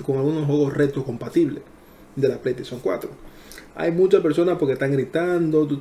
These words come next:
tú sabes, eh, la gente vive diciendo, "No, porque la retrocompatibilidad no es importante". <sighs> Yo tengo una opinión respecto a ese, a ese tema. Recuerdan que había dicho que tanto Sony,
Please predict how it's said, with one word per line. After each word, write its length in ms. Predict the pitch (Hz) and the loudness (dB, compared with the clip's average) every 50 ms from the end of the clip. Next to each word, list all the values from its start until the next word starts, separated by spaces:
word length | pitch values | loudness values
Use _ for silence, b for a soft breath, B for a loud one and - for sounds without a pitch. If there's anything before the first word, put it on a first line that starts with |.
| - - - | -6 -4 -4
tú 80 | 190 | -2
sabes, 240 | 180 175 147 135 127 | 2 2 2 2 2
eh, 180 | 135 127 123 120 | 2 0 0 0
la 120 | 123 123 | -2 0
gente 420 | 120 143 156 170 165 - 165 139 131 - - - - - - - - - - | 0 0 0 0 0 0 0 0 -2 -6 -12 -20 -20 -20 -20 -20 -20 -10 0
vive 200 | 127 147 160 156 | 2 4 4 4
diciendo, 340 | 151 147 143 165 156 147 156 | 4 2 2 2 2 2 2
"No, 220 | 196 220 226 214 | 2 0 0 0
porque 180 | 190 170 - 170 | -2 0 2 2
la 80 | 156 | 2
retrocompatibilidad 760 | 143 156 147 156 147 156 143 143 139 147 139 147 156 175 180 | 2 2 0 2 0 0 0 0 0 2 2 4 4 2 2
no 300 | 165 151 151 165 185 190 | 0 0 4 4 6 4
es 120 | 185 180 180 | 4 4 2
importante". 560 | 160 147 147 135 135 131 135 - - - - - B B B B B B B B B B B B B B B B - - - - - - | 0 2 0 0 0 -2 -6 -8 -10 -12 -14 -16 B B B B B B B B B B B B B B B B -20 -20 -20 -20 -14 -8
<sighs> 960 | 180 185 180 160 151 143 135 131 131 - - - - - - - - - - | -4 -2 -2 0 -2 -2 -4 -6 -6 -8 -10 -12 -14 -16 -20 -20 -20 -16 -4
Yo 160 | 160 196 208 | -2 -2 0
tengo 180 | - 247 247 | 0 0 0
una 140 | 247 233 226 | 2 2 2
opinión 480 | 202 - - 143 156 175 170 151 143 147 - | 2 4 4 4 6 6 4 4 0 -2 -2
respecto 540 | - 139 135 135 - - 131 120 - - 131 | 0 0 0 0 -2 -4 -4 -4 -4 -4 -2
a 60 | 135 | -2
ese, 220 | 139 139 - 160 156 - | -2 -2 -2 -4 -2 -2
a 160 | 135 139 143 | -4 -2 -2
ese 200 | 151 143 - 170 | -4 -2 -2 -4
tema. 300 | - - - - - - - B B B B B B B B B B | -4 -4 -8 -8 -10 -14 -18 B B B B B B B B B B
Recuerdan 480 | - 143 131 - 185 190 180 165 151 135 | -4 -4 4 6 6 6 6 2 0 0
que 60 | 143 | -2
había 160 | 131 135 156 | 0 2 2
dicho 320 | 156 156 - - - 160 165 - B B B B B B B B - - | 2 2 0 0 -4 -6 -6 -6 B B B B B B B B -20 -20
que 300 | - - 147 147 139 139 - - - | -2 2 2 2 2 0 -4 -6 0
tanto 380 | - 147 147 139 139 - 139 | 2 2 2 2 2 0 -2
Sony, 440 | 135 - - - 185 175 147 127 123 | -2 -2 2 4 4 4 4 0 -4